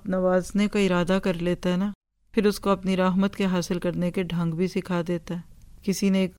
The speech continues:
عالم سے کہا کہ جس شخص سے کوئی گناہ سرزد ہو جائے تو وہ کیا کرے؟ فرمائے وہی کرے جو اس کے ماں باپ یعنی آدم اور حوا نے کیا، اور وہ کیا تھا؟ اپنے کیے پہ ندامت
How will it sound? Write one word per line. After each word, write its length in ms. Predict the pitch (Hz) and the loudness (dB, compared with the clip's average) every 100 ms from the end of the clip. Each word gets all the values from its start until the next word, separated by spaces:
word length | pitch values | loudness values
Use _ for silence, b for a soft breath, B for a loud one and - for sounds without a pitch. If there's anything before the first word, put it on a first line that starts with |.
| - | -4
عالم 300 | 180 175 185 | 0 0 0
سے 160 | 190 185 | -2 -2
کہا 300 | 180 180 196 | 2 2 2
کہ 120 | 208 | 0
جس 220 | 180 185 | -2 -2
شخص 180 | - 196 | -2 -2
سے 120 | - | -4
کوئی 180 | 190 196 | -2 0
گناہ 220 | 175 180 196 | 2 2 0
سرزد 480 | - 185 180 202 | 0 -2 -2 -2
ہو 100 | 202 175 | -2 0
جائے 180 | 180 | 0
تو 140 | 190 214 | -2 -2
وہ 80 | 226 | 0
کیا 240 | 226 247 285 | 2 2 2
کرے؟ 220 | 247 185 175 _ _ _ | -2 -2 -6 _ _ _
فرمائے 300 | 196 185 226 | 0 4 4
وہی 320 | 226 202 226 269 | 4 4 4 4
کرے 300 | 220 190 202 | 2 2 4
جو 120 | 214 | 4
اس 160 | 208 - | 2 0
کے 120 | 208 | 2
ماں 180 | 196 196 | 4 4
باپ 340 | 190 196 214 | 4 4 4
یعنی 260 | 208 175 185 | 2 2 2
آدم 320 | 185 180 208 | 2 2 2
اور 80 | 208 | 4
حوا 300 | 202 202 226 | 2 4 4
نے 160 | 233 240 | 6 4
کیا، 320 | 226 202 196 196 - - | 2 0 0 -6 -18 -4
اور 140 | 202 | 0
وہ 160 | 185 190 | 2 2
کیا 220 | 190 185 | 2 0
تھا؟ 180 | 180 190 | 2 -2
اپنے 300 | 180 180 175 | -2 -2 -2
کیے 280 | - 175 175 | -2 -2 -2
پہ 140 | 185 180 | -2 -2
ندامت 720 | 175 170 170 165 170 175 | -2 -2 -2 -2 -2 -6